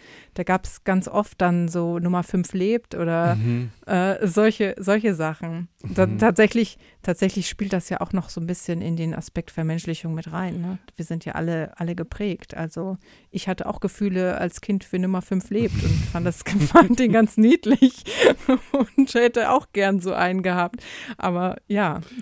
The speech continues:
Speaker 1: die Realität sieht leider ein bisschen düsterer aus.
Speaker 2: Ja, es gab ja sogar eins der ersten, äh, K-I-Modelle ist ja noch,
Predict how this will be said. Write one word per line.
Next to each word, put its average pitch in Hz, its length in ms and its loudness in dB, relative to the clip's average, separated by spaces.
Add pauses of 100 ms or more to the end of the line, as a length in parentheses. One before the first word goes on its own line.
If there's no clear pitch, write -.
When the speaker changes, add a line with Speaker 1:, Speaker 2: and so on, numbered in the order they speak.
Speaker 1:
die 185 100 -8
Realität 175 560 -2
sieht 190 180 -6
leider 185 240 -2
ein 185 120 -2
bisschen 185 260 -4
düsterer 147 540 -10
aus. 120 120 -8
Speaker 2:
Ja, 135 320 -4 (100)
es - 140 -4
gab 151 240 2
ja 139 280 -2
sogar 135 280 -4
eins 123 240 -6
der 120 160 -4
ersten, 151 640 -4
äh, 131 220 -10
K-I-Modelle 135 720 -2
ist 120 220 -8
ja 127 100 -4
noch, 120 320 -8